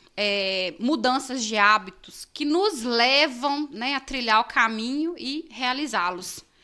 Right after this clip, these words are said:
Eu acho assim, o essencial da gente é a gente não, não deixar de, de sonhar, nunca. "Ah, eu sonho em conhecer um tal lugar." Trabalha, se dedica, se empenha e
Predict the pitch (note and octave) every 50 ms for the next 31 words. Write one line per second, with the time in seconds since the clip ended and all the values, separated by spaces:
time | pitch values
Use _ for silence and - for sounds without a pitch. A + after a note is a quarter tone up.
0 | _ - - - _ - A#3 B3 C#4+ - - B3 - - C4+ D4 F4+ F#4 F4 -
1 | G#4+ A#4 A#4 - - D#4 A#3+ A#3+ C4 A#3 A3+ C4 A3+ A#3+ A#3+ C4 B3+ C4 C4 -
2 | D#4 - - - - _ _ _ _ D4+ A#4+ C5 A#4 - - - A4 G#4 F#4 E4
3 | B3 A3+ C#4 - - D4+ B3+ G3+ F3+ F3 E3 F#3+ G#3+ B3 C4 A#3 - - - F3+
4 | - _ _ - - - - - - - F4 F#4+ G4 F#4 E4+ E4 - - - D4+
5 | D#4 D#4+ E4+ E4+ E4+ D#4+ D#4+ D#4+ D#4 D4+ - D#4 D4 C#4+ C#4+ C#4 C4+ - - -
6 | - C#4 C4+ C#4+ C#4+ C#4 C#4 _ - C4 A#3+ B3 C#4+ C4 F#3+ D#3+ D3 - - _
7 | _ _ _ _ _ _ _ _ _ - F3+ D#3+ E3 F#3 G3 E3+ E3 E3+ F3+ G3
8 | A#3 C4 D4+ E4+ - - _ _ _ - - G#3+ F3+ F#3 F3 E3+ E3+ F3 F#3 A3+
9 | C4 D4+ D4 - C#4+ C#4 - - B3+ A3+ A3 - _ G3+ F#3 F#3+ G3 G#3+ A#3+ C4
10 | D4+ D#4+ E4 E4 - _ _ _ _ _ _ _ _ G#3+ A#3 B3 B3 - _